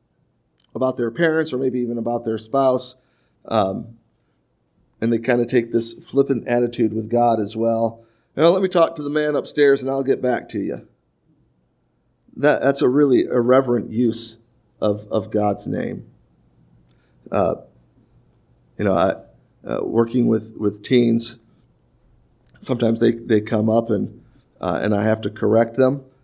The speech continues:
Like, I have an informal, fun relationship with them, uh, but they don't get to call me dude, right? You don't get to call your parents dude, all right? Th-, that's just, that's not respectful.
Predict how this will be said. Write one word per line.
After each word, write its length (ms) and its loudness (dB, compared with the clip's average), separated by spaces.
Like, 160 -4
I 80 2
have 160 4
an 140 0
informal, 600 2
fun 300 0
relationship 720 -2
with 180 0
them, 300 -4
uh, 100 -8
but 260 2
they 100 8
don't 180 2
get 120 -4
to 60 -8
call 220 2
me 140 -4
dude, 460 -4
right? 240 -2
You 80 2
don't 100 2
get 100 -2
to 60 -14
call 220 4
your 100 2
parents 480 -4
dude, 600 -10
all 80 -8
right? 160 -6
Th-, 280 2
that's 200 0
just, 300 -4
that's 200 0
not 380 0
respectful. 920 -4